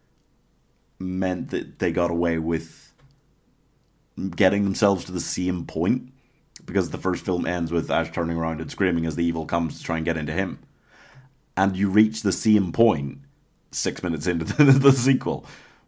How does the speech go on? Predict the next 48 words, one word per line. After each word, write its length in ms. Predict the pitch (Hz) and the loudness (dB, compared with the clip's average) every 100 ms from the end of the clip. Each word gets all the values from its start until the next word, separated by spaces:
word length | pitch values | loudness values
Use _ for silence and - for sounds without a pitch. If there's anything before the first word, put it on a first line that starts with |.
| _ | _
but 160 | 104 98 | 2 4
they've 140 | 92 | 2
kind 180 | 98 92 | 2 2
of 120 | 78 | 4
done 160 | 95 92 | 4 4
an 80 | |
explanation 580 | 85 - 87 92 101 82 | 0 -4 -2 -2 -2 -2
without 400 | 85 107 120 117 | 0 6 6 6
saying, 380 | - 110 101 85 | 4 4 4 0
like, 160 | 82 80 | -4 -6
just 160 | 80 | -8
a 40 | 80 | -4
recap 460 | 90 101 - 85 | -2 0 -2 -2
of 140 | 85 80 | -4 -4
the 60 | |
first 200 | 73 73 | -10 -10
movie. 320 | 69 71 82 - _ _ _ _ _ | -12 -12 -12 -16 _ _ _ _ _
They've 140 | - - | -4 0
done 140 | 95 | 0
it 60 | 85 | 0
in 80 | |
a 40 | 87 | -2
different 240 | 92 95 | -2 4
way. 220 | 110 73 | 4 4
And 160 | - 110 | 2 2
it's, 140 | 113 | 0
it's, 340 | - 135 - - | -2 -2 -4 -2
it's, 240 | 123 - - - | -4 -4 -14 -14
it's 200 | - - | -10 -4
such 200 | 466 359 | 0 2
a 40 | |
weird 300 | 214 220 190 | 4 4 8
idea, 400 | 117 113 127 90 | 8 8 6 6
but 140 | 101 | 6
it 80 | 98 | 6
works 260 | 127 170 - | 6 2 0
so 240 | - 92 | 2 4
well. 580 | 101 101 123 107 - 139 - - - - - | 6 8 8 6 2 -8 -18 -20 -20 -14 -2
And 120 | 98 | -2
it 160 | - - | -2 4
tells 360 | 110 117 85 | 8 8 6
a 60 | 80 | -2
complete 340 | 82 98 87 | -2 0 0
story 400 | - 110 87 78 85 | 2 2 2 0 2
all 240 | 85 85 | 2 2
on 100 | 85 | 0
its 160 | - 139 | -2 -4
own. 300 | 143 - | -4 -8